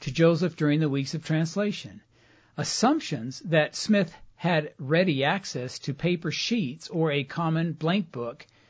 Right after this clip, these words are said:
go beyond the evidence. Joseph Smith as a first-time novelist. As Joseph Smith's first book, the two hundred sixty-nine thousand three hundred twenty word Book of Mormon s-,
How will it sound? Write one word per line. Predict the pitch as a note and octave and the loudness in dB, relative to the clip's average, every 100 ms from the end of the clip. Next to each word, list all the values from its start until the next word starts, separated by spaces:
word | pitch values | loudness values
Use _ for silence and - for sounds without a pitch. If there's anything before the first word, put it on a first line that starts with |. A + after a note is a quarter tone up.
| _ _ | _ _
go | - E3 | 4 6
beyond | C#3 D#3 D3+ F3 G#3+ G3+ | 6 2 2 4 4 2
the | E3+ D3+ | 4 2
evidence. | C3+ F#2 F2+ - - - _ _ _ _ _ _ _ _ _ _ _ _ _ _ _ _ - _ - _ | 2 -4 -16 -16 -18 -18 _ _ _ _ _ _ _ _ _ _ _ _ _ _ _ _ -20 _ -20 _
Joseph | - F#3+ G3 A3 G3+ | 6 8 8 4 0
Smith | - G#3+ F#3 E3 | -2 2 2 4
as | F3+ F3 | 2 2
a | G3 | 0
first-time | - E3+ D#3+ - D3+ C#3 D3 | 2 0 0 -2 -4 -2 -2
novelist. | F#3 G#3 A2+ F#2+ - - - _ _ _ _ _ _ - - - | -4 -6 -8 -16 -20 -20 -20 _ _ _ _ _ _ -20 -8 2
As | G3 | 4
Joseph | C4+ C4+ C4 | 8 8 6
Smith's | - G#3 D#3+ | 2 0 0
first | - F#3 E3+ - C#3 | -2 0 0 -4 -4
book, | D3+ B2 C#3 - | -2 -2 -4 -4
the | D3+ C#3+ | -2 -2
two | E3 F#3 | 0 0
hundred | G#3+ G#3+ | 2 0
sixty-nine | - A#3 - A3+ A3+ - | -2 -6 -2 0 0 0
thousand | D#3 C3+ C#3+ D3+ | 0 0 -2 -2
three | E3+ E3 | 0 2
hundred | F#3+ G3 | 2 2
twenty | F#3+ F3+ F3 | 0 -2 -2
word | E3+ E3+ D3 | 0 0 0
Book | F3+ F3 | -4 -2
of | F3+ | -2
Mormon | D#3+ C3+ C3 | -2 -2 -2
s-, | C3+ | -6